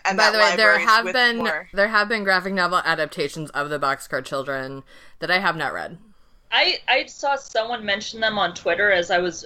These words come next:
Speaker 3: as I was, I didn't live tweet this as I was reading it, but I did make, I had some comments
Speaker 2: Mm-hmm.
Speaker 3: about
Speaker 2: <laughs> Same.
Speaker 3: because, um,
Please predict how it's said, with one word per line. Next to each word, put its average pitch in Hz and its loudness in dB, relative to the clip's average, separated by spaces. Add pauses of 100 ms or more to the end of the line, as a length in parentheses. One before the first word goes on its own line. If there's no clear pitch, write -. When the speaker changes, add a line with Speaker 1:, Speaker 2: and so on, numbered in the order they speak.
Speaker 3:
as 190 0
I 180 4
was, 180 -4 (320)
I 233 4
didn't 330 0
live 190 2
tweet 175 -8
this 160 -2
as 175 0
I 180 2
was 175 -4
reading 170 0
it, 165 0
but 202 4
I 233 4
did 262 2
make, 220 0
I 208 4
had 233 0
some 180 -14
comments 165 -6
Speaker 2:
Mm-hmm. 220 -4
Speaker 3:
about - -2
Speaker 2:
<laughs> - -
Same. 170 2
Speaker 3:
because, 247 0
um, 233 0